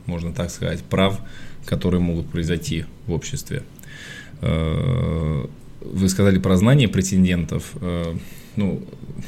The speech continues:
мы их не знаем наизусть. Мы, когда подготавливаемся к определённому делу, э, это постоянный процесс, э, того, что нам приходится их изучать, читать и применять. Э,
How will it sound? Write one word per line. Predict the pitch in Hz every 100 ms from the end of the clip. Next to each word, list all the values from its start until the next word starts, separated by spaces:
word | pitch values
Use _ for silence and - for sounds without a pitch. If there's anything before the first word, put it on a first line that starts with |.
| -
мы | 98 101
их | -
не | 98
знаем | 95 101 92
наизусть. | 92 98 135 - - - -
Мы, | - 87
когда | 82 90 85
подготавливаемся | 95 92 92 95 82 82 -
к |
определённому | - 85 87 85 85 87
делу, | 135 135 95 -
э, | 71 80 - - 90
это | -
постоянный | 90 - 101 98 95 92
процесс, | - 85 - 104 - -
э, | 92 90
того, | - 90 92
что | 92 - - 90 87 82 82
нам | 87 87
приходится | 92 - 87 82
их | 82 -
изучать, | 98 85 85 92 95 - - - -
читать | - - - - - - -
и | 87 80
применять. | - - 90 87 76 - - - - - - - 90
Э, | 85 82